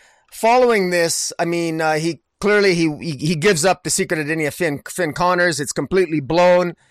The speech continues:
He's, now he's suddenly, he's popular, but of course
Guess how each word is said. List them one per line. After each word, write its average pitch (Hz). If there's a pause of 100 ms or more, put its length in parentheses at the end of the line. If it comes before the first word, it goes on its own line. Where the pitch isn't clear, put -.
(100)
He's, 151
now 175
he's 151
suddenly, 165
he's 135
popular, 175
but 151 (100)
of 165
course 160